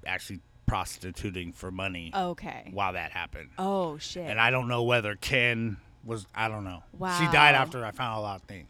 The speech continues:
Speaker 2: Okay.
Speaker 1: The way I found out these things was
Speaker 2: Yeah.
Speaker 1: I have a sister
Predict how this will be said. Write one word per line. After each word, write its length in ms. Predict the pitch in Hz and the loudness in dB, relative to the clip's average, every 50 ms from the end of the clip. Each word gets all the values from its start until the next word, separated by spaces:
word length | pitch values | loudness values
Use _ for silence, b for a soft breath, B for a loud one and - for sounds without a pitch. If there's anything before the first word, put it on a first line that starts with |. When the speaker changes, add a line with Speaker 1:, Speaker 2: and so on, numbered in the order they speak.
| - - | -6 -2
Speaker 2:
Okay. 400 | 185 185 180 - 165 127 127 180 - - - - | -2 -2 -2 -4 -6 -6 -8 -8 -12 -12 -8 -6
Speaker 1:
The 80 | 135 | 0
way 180 | 123 147 147 147 | 4 8 8 8
I 100 | 131 120 | 8 6
found 320 | - - 160 151 147 147 | 4 4 4 4 6 6
out 140 | 143 139 - | 4 2 0
these 200 | - 117 101 - | -2 -8 -10 -4
things 400 | - 226 254 285 311 277 151 - | 2 4 4 6 6 4 2 2
was 480 | 120 104 98 92 87 87 95 - - - - | -2 -6 -8 -8 -10 -12 -14 -16 -18 -14 -10
Speaker 2:
Yeah. 200 | 175 147 120 - - - _ - - - - | -8 -8 -8 -8 -10 -14 _ -20 -20 -10 -4
Speaker 1:
I 60 | - - | -2 -2
have 120 | 175 175 | -2 -2
a 40 | - | -6
sister 540 | - - - 98 92 - - - 92 73 | -6 -4 -4 -2 -4 -4 -6 -10 -12 -14